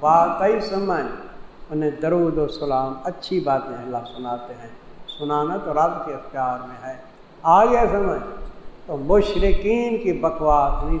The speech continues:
سنائی جاتی۔ روح المانی اٹھا کے دیکھو، مظہری اٹھا کے دیکھو، سارے یہی لکھتے ہیں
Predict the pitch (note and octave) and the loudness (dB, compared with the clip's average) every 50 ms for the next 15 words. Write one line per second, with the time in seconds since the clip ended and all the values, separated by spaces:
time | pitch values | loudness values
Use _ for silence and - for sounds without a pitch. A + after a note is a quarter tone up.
0 | - - C#3+ C#3 C#3 C3+ C#3 C3+ B2+ B2+ B2 B2+ B2+ B2+ E3 F#3 G#3 G#3 G#3+ - | 0 -2 -4 -4 -4 -8 -8 -8 -6 -6 -6 -6 -6 -4 -4 -2 -2 -2 -4 -8
1 | - - - - - - - - D3+ D3 D#3+ F#3 F#3+ F3+ E3+ F3 E3+ D#3+ D#3+ D#3 | -10 -10 -6 -6 -6 -6 -6 -8 -4 0 4 6 6 6 6 6 6 4 4 2
2 | E3 E3+ F3+ F3+ F3+ F3+ F3 E3+ D#3+ D#3 - C#3+ D3+ D#3 D3+ C#3+ - C#3+ C#3 C3+ | 4 4 4 4 4 2 0 0 0 -2 -2 0 2 2 2 0 -2 -6 -6 -6
3 | C3 C#3+ C#3+ C#3 C#3+ C#3+ - D3 D#3+ E3+ F3 F3+ F3 F3 F3 - - - - - | -4 -4 -4 -4 -4 -6 -4 0 2 2 2 2 0 -2 -4 -8 -10 -12 -14 -16
4 | - - D3 C#3+ D3 E3+ G3+ G#3+ F#3+ E3 F3 F3+ F3 F3+ E3+ E3 D#3+ - - C#3 | -14 -10 -4 0 4 4 6 4 4 4 2 2 2 2 2 0 0 -2 -2 -2
5 | C#3+ C#3+ C#3+ C#3+ C#3 C#3 C#3 C3+ C3+ C#3 C#3 C#3 - C#3 D#3 E3+ F3 F3+ F#3 F3+ | 0 0 0 -2 -4 -6 -8 -6 -6 -6 -6 -8 -8 -2 0 2 2 2 2 0
6 | F#3 - - - - - - - - - D#3 E3+ F#3+ G#3 G#3 - F#3+ F3+ E3 D#3+ | -4 -10 -12 -14 -14 -14 -16 -16 -6 2 6 8 8 8 8 6 2 0 0 -2
7 | F3+ F#3 F3 F3+ E3 - - - - C#4 - - C#3+ C3+ B2 A#2 - - B2+ C3 | -2 -2 0 0 -2 -2 -4 -8 -10 -12 -8 -8 -6 -6 -8 -10 -12 -12 -12 -12
8 | C#3 C#3 | -12 -12